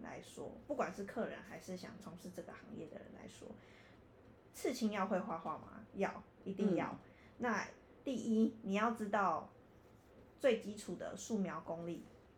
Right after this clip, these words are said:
Speaker 2: 对。
Speaker 1: 然后光影技巧。
Speaker 2: 对。
Speaker 1: 构造、透视，这些你一定都要会。
Speaker 2: 对。
Speaker 1: 那你这样子来说，你一定是会把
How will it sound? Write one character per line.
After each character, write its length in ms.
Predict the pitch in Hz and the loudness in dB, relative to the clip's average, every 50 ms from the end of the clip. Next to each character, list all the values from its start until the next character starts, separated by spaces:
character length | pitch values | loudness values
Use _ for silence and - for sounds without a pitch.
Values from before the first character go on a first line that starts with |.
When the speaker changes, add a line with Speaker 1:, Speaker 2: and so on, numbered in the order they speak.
| - - | -10 -2
Speaker 2:
对。 220 | - 156 - - - - - - - | -2 -2 -2 -2 -8 -16 -20 -18 -12
Speaker 1:
然 180 | - 175 160 170 | -12 -10 -10 -10
后 600 | 185 - - 208 196 190 180 175 170 156 - - | -10 -2 2 4 6 6 6 4 2 2 0 -2
光 240 | - - 208 214 202 | 0 0 0 2 0
影 160 | 170 151 175 | -4 -6 -6
技 160 | - 202 190 | -4 -4 -4
巧。 320 | - - - 220 - - - - - - - - | -4 -6 -8 -8 -8 -8 -8 -12 -18 -20 -6 -2
Speaker 2:
对。 220 | 185 160 - - - | -2 -2 -2 -2 2
Speaker 1:
构 200 | - 226 190 185 | 4 4 4 4
造、 420 | 190 - 214 175 151 - - - - - - - | 2 0 0 0 0 -2 -6 -10 -14 -20 -20 -8
透 240 | - - 233 190 185 | 0 2 4 4 2
视， 360 | 190 - 202 196 - - - - | 0 -2 -4 -4 -4 -4 -4 0
这 80 | 226 | 0
些 180 | 226 - 233 214 | 0 2 2 0
你 200 | 208 196 165 - | 0 0 -2 -4
一 120 | - 185 185 | -4 -4 -2
定 200 | - 208 190 175 | -2 -2 -2 0
都 80 | 175 | -2
要 160 | 156 156 156 160 | -2 -2 -4 -2
会。 180 | - 196 - - 226 - - - - - - | -2 -2 -2 -2 -6 -12 -16 -18 -20 -6 -4
Speaker 2:
对。 220 | 175 160 - - - - - - | -2 -2 -2 -6 -12 -16 -10 -4
Speaker 1:
那 180 | 262 285 269 240 | 0 2 4 4
你 180 | 220 196 185 | 4 4 2
这 100 | 180 - | 2 2
样 220 | 226 214 214 208 214 | 2 2 2 -2 -2
子 80 | 202 | -2
来 180 | 185 156 151 165 | -2 -2 -2 -4
说， 220 | 175 - 190 185 | -6 -4 -4 -4
你 120 | 180 180 - | -4 -4 -6
一 120 | - 175 | -6 -8
定 220 | 156 180 196 196 | -4 -2 0 0
是 380 | 220 - - 185 180 175 165 175 - - - - - - - - - - - - - - - - - - - - - - - - | 0 -2 -4 -6 -6 -4 -6 -8 -10 -14 -18 -20 -20 -20 -20 -20 -20 -20 -20 -20 -20 -20 -20 -20 -20 -20 -20 -20 -20 -20 -20 -20
会 500 | - - - 277 247 220 202 190 185 180 185 - | -20 -2 2 4 4 4 2 2 0 -2 -2 -4
把 260 | 180 160 165 - | -4 -4 -4 -8